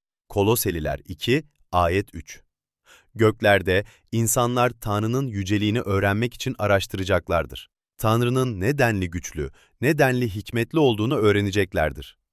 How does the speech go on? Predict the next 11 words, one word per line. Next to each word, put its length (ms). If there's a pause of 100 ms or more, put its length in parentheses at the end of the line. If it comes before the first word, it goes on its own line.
(380)
Tanrı 360
gerçeği 520
açıklama 500
ister. 440 (380)
Bu 140
gerçekleri 680
bulmanın 360
tek 340
bir 60
yolu 260
vardır. 440